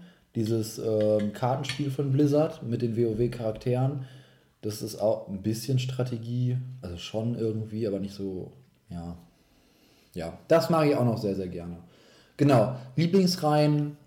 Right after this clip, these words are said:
mh, Pokémon an allererster Stelle, glaub ich. Also das begle-, das ist nämlich mein Anfang. Ich hab mit Pokémon tatsächlich angefangen und ich lieb das halt auch wie Sau. Ähm, Assassin's Creed, bis zu einem gewissen Punkt mochte ich das auch sehr, sehr gerne.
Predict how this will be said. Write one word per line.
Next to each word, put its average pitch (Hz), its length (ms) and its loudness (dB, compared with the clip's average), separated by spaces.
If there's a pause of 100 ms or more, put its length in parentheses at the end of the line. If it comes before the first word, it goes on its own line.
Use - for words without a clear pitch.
(300)
mh, 127 420 6 (240)
Pokémon 139 380 4
an 127 120 0
allererster 127 440 2
Stelle, 135 240 4
glaub 139 280 4
ich. 143 280 0
Also 107 220 0
das 110 180 -2
begle-, 120 300 2
das 127 160 6
ist - 80 -6
nämlich 120 180 0
mein 131 280 6
Anfang. 117 760 -2 (100)
Ich 113 160 -8
hab 120 120 -2
mit 107 160 -8
Pokémon 120 340 -2
tatsächlich 120 440 -4
angefangen 117 560 -4
und 104 280 -6
ich - 160 -12
lieb 123 160 -6
das 107 180 -8
halt 110 180 -2
auch 104 280 -4
wie 101 60 -6
Sau. 107 420 0 (1160)
Ähm, 104 760 0 (340)
Assassin's 165 440 4
Creed, 208 380 0 (480)
bis 180 340 4
zu 165 80 0
einem 151 140 4
gewissen 143 400 4
Punkt 196 420 4
mochte 147 340 4
ich 131 80 -2
das 127 200 -2
auch 151 340 4
sehr, 156 300 8
sehr 156 180 8
gerne. 160 540 6